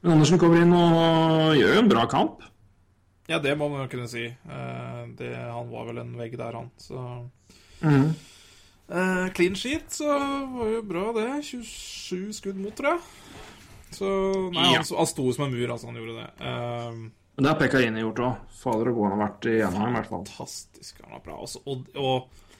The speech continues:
Speaker 2: eh, de to første pek-, backparene til Nashville,
Speaker 1: Ja.
Speaker 2: det har vært helt, det har vært en fryd å se. OK, vi vet jo hva som bor i Roman Josi og Shea Weber.
Speaker 1: Ja,
Speaker 2: Men
Speaker 1: men,
Speaker 2: det
Speaker 1: eh,
Speaker 2: Ekholm og Ellis har holdt på med også, er stor idrett, altså.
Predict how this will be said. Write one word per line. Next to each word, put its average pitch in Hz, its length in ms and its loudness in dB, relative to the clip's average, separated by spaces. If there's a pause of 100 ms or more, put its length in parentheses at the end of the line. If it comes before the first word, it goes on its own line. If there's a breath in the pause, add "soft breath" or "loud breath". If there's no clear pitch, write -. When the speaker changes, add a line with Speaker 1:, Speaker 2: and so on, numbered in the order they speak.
(460 soft breath)
Speaker 2:
eh, 120 360 0
de 123 160 -4 (140)
to 127 260 -4
første - 260 -6
pek-, 120 320 -8
backparene 123 600 -4
til 127 100 -8
Nashville, 143 340 -4 (480 loud breath)
Speaker 1:
Ja. 95 220 -2
Speaker 2:
det - 80 -10
har 117 180 -12
vært - 260 -20
helt, - 260 -14 (160)
det - 80 -16 (100)
har 131 120 -8
vært 131 60 -12
en 127 60 -6
fryd 180 520 -4 (180)
å 147 120 -4
se. 135 160 -6 (520)
OK, 139 120 -8 (200)
vi 139 160 -2
vet 127 340 -6
jo 160 120 -2
hva 127 280 -2
som 139 140 -12
bor 127 180 -4
i 123 100 -2
Roman 120 220 -8
Josi 120 420 -8
og 120 200 -8
Shea 120 180 -8
Weber. 127 280 -10 (380 soft breath)
Speaker 1:
Ja, 196 140 2 (240)
Speaker 2:
Men 185 220 2
Speaker 1:
men, 170 120 4
Speaker 2:
det 170 120 6
Speaker 1:
eh, 120 320 6
Speaker 2:
Ekholm 120 360 -8
og 120 220 -4
Ellis 120 320 -8
har 131 80 -4
holdt 120 160 -6
på 127 100 -6
med 127 140 -8
også, - 160 -10
er - 400 -10
stor - 420 -12
idrett, - 320 -12
altså. - 220 -18